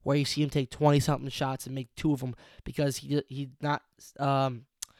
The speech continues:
you know, his game hasn't expanded yet like it has this year, and he's not really sharing the wealth with the other players. But this year, even though he was doing that, not that good against Western Kentucky, he shared the wealth,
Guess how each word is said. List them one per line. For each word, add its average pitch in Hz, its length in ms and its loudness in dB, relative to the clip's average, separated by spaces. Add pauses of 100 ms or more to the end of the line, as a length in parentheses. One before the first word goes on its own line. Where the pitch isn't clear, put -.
(300)
you 139 60 -10
know, 143 80 0
his 139 140 -4
game 143 200 0
hasn't 143 280 0
expanded 135 520 -4
yet 135 200 -2
like 135 140 -6
it 127 60 -6
has 131 220 -2
this 135 240 -2
year, 135 200 2 (240)
and 131 80 -4
he's 139 100 2
not 143 160 2
really 143 300 2 (180)
sharing 147 400 -4
the 135 80 -2
wealth 139 300 2
with 139 100 -10
the 120 80 -10
other 127 160 -6
players. 135 400 -4
But 127 180 -4 (280)
this - 260 2
year, 147 100 6
even 151 340 4
though 151 120 10
he 156 160 10
was 135 100 6
doing 143 220 6
that, 135 180 -6
not 143 160 -2
that 139 180 -4
good 147 160 -4
against 135 360 -6 (140)
Western 151 300 -2
Kentucky, 143 420 -2
he 127 80 -2
shared 147 420 0
the 156 100 4
wealth, 139 300 4